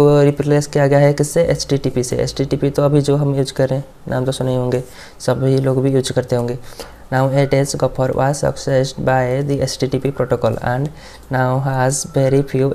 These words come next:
implementation। और अभी पहले जितना गफर को यू-, यूज़ किया गया था, अभी वो यूज़ इतना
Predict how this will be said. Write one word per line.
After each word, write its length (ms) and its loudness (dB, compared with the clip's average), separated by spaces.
implementation। 640 -2
और 180 4
अभी 240 2
पहले 260 4
जितना 320 -2
गफर 280 0
को 220 0
यू-, 300 2
यूज़ 220 2
किया 180 0
गया 220 0
था, 200 -2
अभी 200 4
वो 100 4
यूज़ 260 2
इतना 220 -2